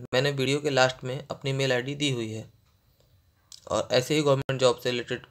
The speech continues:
कोई भी नए अपडेट्स के लिए मेरे चैनल को सब्सक्राइब कर लें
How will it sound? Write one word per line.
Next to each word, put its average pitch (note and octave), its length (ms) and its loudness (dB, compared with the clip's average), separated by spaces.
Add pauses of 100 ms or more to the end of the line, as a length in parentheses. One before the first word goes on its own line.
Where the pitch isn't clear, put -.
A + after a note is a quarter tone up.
कोई C3 140 0
भी C3 260 -4
नए C3 160 -2
अपडेट्स A2+ 420 0
के A#2 120 -10
लिए A#2 240 -6 (480)
मेरे B2 200 2
चैनल B2 280 -2
को A#2+ 100 -10
सब्सक्राइब B2 540 -4
कर C3+ 140 -2
लें D3 220 -6